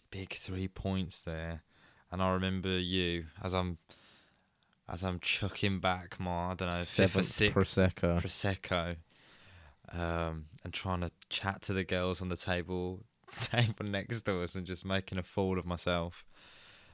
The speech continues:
Speaker 1: Um, you pulled out three nil.
Speaker 2: Mm. Yeah.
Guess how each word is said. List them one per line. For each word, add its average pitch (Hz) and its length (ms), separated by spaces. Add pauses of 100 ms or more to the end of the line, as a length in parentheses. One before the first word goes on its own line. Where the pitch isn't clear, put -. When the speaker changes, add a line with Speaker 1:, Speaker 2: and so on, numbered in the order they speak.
(240)
Speaker 1:
Um, 80 480
you 90 140
pulled 87 260
out 87 200
three 87 560 (300)
nil. 78 540 (560)
Speaker 2:
Mm. 87 240 (480)
Yeah. 90 180